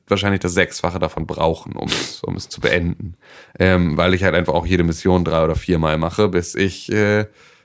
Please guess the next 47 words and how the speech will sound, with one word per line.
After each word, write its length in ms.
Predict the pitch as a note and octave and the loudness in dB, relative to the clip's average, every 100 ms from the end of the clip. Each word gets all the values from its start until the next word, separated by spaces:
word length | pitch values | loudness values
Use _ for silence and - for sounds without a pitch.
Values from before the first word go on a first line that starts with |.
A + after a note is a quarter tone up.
| - | -2
ans, 380 | G2+ G#2 G2+ - | 2 2 2 2
ans 260 | A2 G#2 | 2 2
Ziel 160 | - D3 | 2 4
komme. 280 | C#3 E2+ D#2 _ _ | 4 2 0 _ _
Weil 320 | F#2 F#2+ A2 A2 | -2 2 2 2
ich 260 | D3 - _ _ - | -2 -4 _ _ -20
f-, 520 | - - A2 C#2 C#2 | -12 -2 -2 -2 -6
anscheinend 600 | - G2+ G#2+ A#2 C#3+ D3 - | -2 0 2 2 2 0 0
eine 240 | G#2 G2+ | 0 -2
für 160 | - G#2+ | 0 0
Metal 180 | A2 | 2
Gear 140 | G#2 G2+ | 0 0
Solid 300 | A#2 A#2+ A2+ - _ _ _ - | 4 2 2 -4 _ _ _ -20
falsche 580 | - - - A2+ A2+ A2+ | -18 -10 2 2 4 2
Herangehensweise 800 | G2+ A2+ A2 G2+ G2 F#2 F2+ F2+ | 4 4 4 2 2 2 4 2
habe, 220 | F#2+ F#2+ | 2 2
jeden 280 | F#2+ G#2+ G#2 | 2 4 4
Gegner, 500 | G#2 G#2+ G#2 G2+ A#1+ | 2 2 2 2 0
dem 200 | - G#2 | 0 -2
ich 100 | F#2 | -2
begegne, 560 | G2+ G#2 A2 G#2+ G2+ F#2+ - - - | -2 0 2 2 0 -2 -14 -14 0
irgendwie 320 | A#2 A2 G2+ | 2 4 2
aus 100 | F#2+ | 2
dem 80 | F#2+ | 2
Weg 180 | G#2+ A2 | 0 0
zu 80 | G2+ | 0
schaffen 400 | G2+ G2 G#2+ F#2+ | 0 0 -2 0
und 360 | G2+ G2 F2+ | 0 0 -2
mich 280 | G#2 G2 - | -2 -2 -2
so 160 | A2+ A2 | 2 4
langsam 380 | G2 G2+ G2 F#2 | 4 4 2 2
durch 120 | F#2 | 2
so 80 | F#2 | 2
ein 120 | F#2+ | 2
Camp 220 | G#2+ G#2 | 0 0
zu 140 | - | 0
arbeiten 460 | D2 E2+ E2+ D2 D#2+ | 0 2 2 0 -2
und 160 | E2+ F2+ | -6 0
gar 240 | F2 G#2 | 0 2
nicht 300 | G#2+ G2+ - | 0 -4 -10
großartig 760 | - C2 A2 A#2+ - G2 G#2+ - | -12 -8 0 0 2 0 -2 -4
Gefahren 520 | G#2+ - G2 G2+ G2 | -4 2 2 2 0
zu 180 | G2 G2 | -2 -2
umgehen, 600 | F#2+ E2+ E2 G2+ A#2 A#2+ | -2 -2 0 4 4 4
sondern 340 | G#2 G2 F#2+ | 2 2 2
sie 220 | F2+ F#2 - | 2 0 2
eher 400 | G#2+ G2 D2+ | 4 4 2